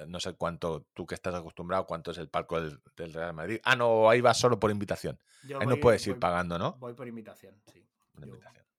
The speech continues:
Speaker 2: cada vez que he ido por
Speaker 1: Y ya
Speaker 2: invitación.
Speaker 1: está, pocas noticias. Em, se supone que ahora veníamos a la sección de estafa piramidal.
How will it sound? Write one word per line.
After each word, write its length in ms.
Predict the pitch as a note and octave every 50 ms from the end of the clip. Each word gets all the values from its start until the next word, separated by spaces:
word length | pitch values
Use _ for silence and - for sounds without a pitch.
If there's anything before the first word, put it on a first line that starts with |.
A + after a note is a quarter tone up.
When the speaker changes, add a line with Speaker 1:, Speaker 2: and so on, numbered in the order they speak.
| _ _
Speaker 2:
cada 160 | _ G2+ F2+
vez 100 | G2 -
que 120 | _ F#2+
he 20 | F#2
ido 180 | F#2+ G2 F#2+
por 120 | _ - -
Speaker 1:
Y 20 |
ya 40 | - B2 C#3 D3+
Speaker 2:
invitación. 20 | D3+ - - F3
Speaker 1:
está, 100 | F#3 E3
pocas 240 | - D#3 D#3 F#3+ F#3+
noticias. 640 | F#3 D#3 B2+ A#2+ F3+ G3+ - A3+ E3+ A2+ - - _ _ _ - - - - - - _ _ _ _ _ _ _ _ _ _ _ _ _ -
Em, 880 | - C#3+ C3+ C3+ C3 B2+ B2+ B2 B2 A#2+ A#2+ A#2+ A#2 A2+ A2+ G#2+ G2+ F#2+ F2+ F2+ - - _ _ _ _ _ _ _ _ - - - - - - _ _ _ _ _ -
se 120 | - B2+
supone 500 | A#2+ C3 A#2+ G#2+ D3 E3+ F#3+ G3+ G#3 A3 A3 G3+ _ _ _ _ _ _ _ _
que 80 | - D3
ahora 120 | D3 E3+
veníamos 400 | F3+ F3 E3 E3 D#3 D3+ B2+ -
a 60 | C#3 B2+
la 80 | B2 A2+
sección 340 | - A2 - - B2+ C3+
de 80 | D3 C#3
estafa 440 | - - - C#3+ C#3 C3+ - C3+ A2+
piramidal. 560 | A#2 A2 A2+ A2 A2 A2+ B2+ C3+ C#3 C#3+ -